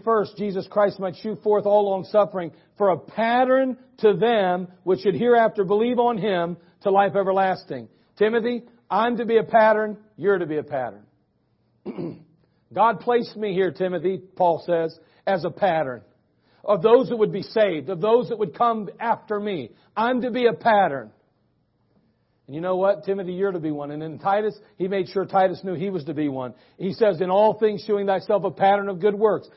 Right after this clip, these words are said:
in doctrine showing uncorruptness, gravity, sincerity. In all things shewing thyself a pattern." <clears throat>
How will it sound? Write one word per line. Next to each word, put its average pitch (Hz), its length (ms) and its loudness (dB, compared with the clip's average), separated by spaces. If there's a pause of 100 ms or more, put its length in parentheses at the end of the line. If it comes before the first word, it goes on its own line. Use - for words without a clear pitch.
in 160 180 -6
doctrine 180 360 2
showing 196 240 -4
uncorruptness, 196 600 0
gravity, 190 340 -2
sincerity. 170 680 -4 (220)
In 214 140 -2
all 262 380 8
things 175 340 -4
shewing 208 220 -4
thyself 196 540 0
a 135 80 -8
pattern." 135 440 -4 (1500)
<clears throat> 135 320 -16